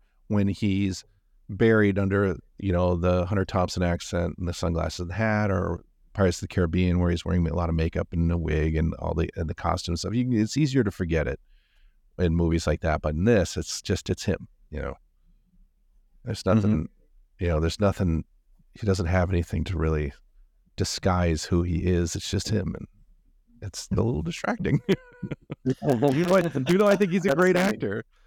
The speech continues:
Speaker 1: He's, like, a really great actor. It's just like, he's Johnny Depp, you know. And then
Speaker 2: I
Speaker 1: Tom
Speaker 2: know
Speaker 1: Cruise has a,
Speaker 2: what you mean.
Speaker 1: Tom Cruise has a similar thing, but it's not,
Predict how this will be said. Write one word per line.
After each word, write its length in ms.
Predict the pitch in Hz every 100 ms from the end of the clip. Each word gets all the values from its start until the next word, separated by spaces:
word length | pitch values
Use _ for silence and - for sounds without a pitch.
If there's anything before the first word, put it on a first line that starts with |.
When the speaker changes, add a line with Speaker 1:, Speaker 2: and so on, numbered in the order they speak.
| _ -
Speaker 1:
He's, 160 | 147
like, 100 | 165
a 60 | 165
really 240 | 151 160
great 180 | 151 147
actor. 240 | - -
It's 100 | 113
just 160 | - -
like, 180 | 104 98
he's 280 | - 87 - _
Johnny 340 | - 92 98 87
Depp, 260 | 73 53 - _ _
you 120 | - 71
know. 240 | 73 76 _ _ _ _ _ _ _ _ _ _ - _ _
And 100 | - 180
then 60 |
Speaker 2:
I 60 | 170
Speaker 1:
Tom 160 | 220 233
Speaker 2:
know 60 |
Speaker 1:
Cruise 240 | 196 185 156
has 160 | 123
a, 20 |
Speaker 2:
what 120 | 131 -
you 40 |
mean. 60 | -
Speaker 1:
Tom 220 | 202 226
Cruise 240 | - 175 165
has 140 | 135
a 60 | 120
similar 380 | - 131 143
thing, 300 | 147 147 151 151 _ _ _ _ _ _ _ _ _ _ -
but 300 | 104 110 98
it's 300 | 110 101 -
not, 300 | 120 117 113